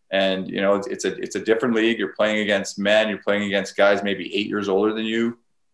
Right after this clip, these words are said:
ten years older than you, maybe, that have, that have went through the wars and the battles, and, and it's their, it's their life. You know, some of these guys have families, and, um, you know, you're not gonna, it's not gonna be easy to take jobs, uh,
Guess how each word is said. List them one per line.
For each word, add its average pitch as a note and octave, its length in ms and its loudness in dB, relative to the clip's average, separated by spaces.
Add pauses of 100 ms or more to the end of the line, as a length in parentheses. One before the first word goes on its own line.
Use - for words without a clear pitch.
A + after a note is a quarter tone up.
ten G#2+ 200 0
years A2+ 200 2
older G#2+ 260 2
than A2+ 160 0
you, A2+ 120 0
maybe, A2+ 300 0
that G2+ 160 4
have, F#2 180 -2 (420)
that G2+ 120 4
have F#2+ 120 0
went A2 220 2
through A#2+ 140 4
the A2 100 4
wars G#2+ 340 4
and G2+ 80 -4
the F#2 40 -4
battles, G2+ 560 4
and, F#2+ 120 -4
and F#2+ 160 0
it's C3+ 220 -2
their, F#2 300 0 (140)
it's B2+ 200 -4
their F#2 200 0
life. - 440 2 (260)
You F2+ 80 -8
know, F#2 180 0
some B2+ 200 -2
of C#3 60 0
these A#2+ 140 0
guys A2 240 4
have F#2 180 -2
families, A2 560 2
and, E2 160 -10 (380)
um, F2 520 -2
you F#2 60 -6
know, F#2+ 120 0
you're G#2+ 140 0
not A#2 180 4
gonna, A2 120 0
it's G2+ 180 -2
not A#2 140 2
gonna A#2 100 -2
be G#2+ 160 0
easy A#2 200 2
to G2+ 140 -2
take G2+ 220 -2
jobs, G2+ 680 4
uh, E2+ 200 -2